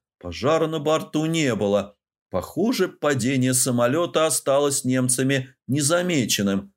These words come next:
Летчица снова застонала. Игорь наклонился.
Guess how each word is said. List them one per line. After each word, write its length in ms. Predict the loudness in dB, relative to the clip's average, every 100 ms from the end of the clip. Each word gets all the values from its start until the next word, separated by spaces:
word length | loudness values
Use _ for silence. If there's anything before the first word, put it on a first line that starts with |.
| _ _ _ _ _ _ _
Летчица 560 | -8 -4 -4 -6 -6 -2
снова 460 | -2 0 0 0 0
застонала. 880 | -2 -2 0 0 2 2 0 -2 _ _
Игорь 320 | 0 0 0
наклонился. 840 | 0 -2 0 0 2 0 0 -2 -4